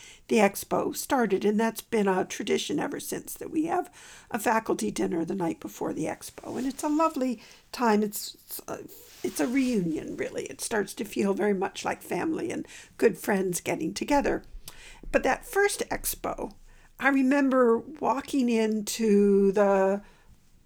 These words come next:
room where we were having the dinner, and, and I didn't know anybody. And walked into the room and up popped Helix Fairweather, who's a dog trainer. And she came bouncing over to me and said, "I'm just so excited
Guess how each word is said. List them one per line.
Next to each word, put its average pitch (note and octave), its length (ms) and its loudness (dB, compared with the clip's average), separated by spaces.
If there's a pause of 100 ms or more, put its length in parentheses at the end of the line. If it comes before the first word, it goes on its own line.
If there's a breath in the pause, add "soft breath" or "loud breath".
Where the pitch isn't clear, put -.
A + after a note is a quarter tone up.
(100)
room G#3+ 460 2
where G3 200 4
we G3+ 140 2
were G3+ 160 4
having G#3 380 2
the A3 80 2
dinner, F3+ 400 2
and, A#3 200 -2 (180)
and D4+ 100 -2
I B3 140 2
didn't C4+ 340 2
know G3+ 240 4
anybody. - 640 -2
And C4 240 -6 (480 loud breath)
walked - 340 -6
into B3+ 240 0
the A#3 100 -2
room G#3 360 4
and B3 160 -4 (340)
up F#4 320 -2
popped - 560 -2 (100)
Helix A3+ 500 -2
Fairweather, D4+ 600 -2 (440 soft breath)
who's D4+ 220 0
a F4 60 0
dog F#4 380 -2
trainer. - 420 -8 (300 loud breath)
And C4 160 -2
she F4+ 180 0
came F#4+ 280 -2
bouncing D#4+ 580 0
over C4 240 -2
to - 200 -6
me G3+ 180 -2
and G#3+ 120 -8
said, D#4+ 120 -8
"I'm E4+ 240 -6
just - 220 -10
so F#4+ 220 -6
excited A#3+ 580 -4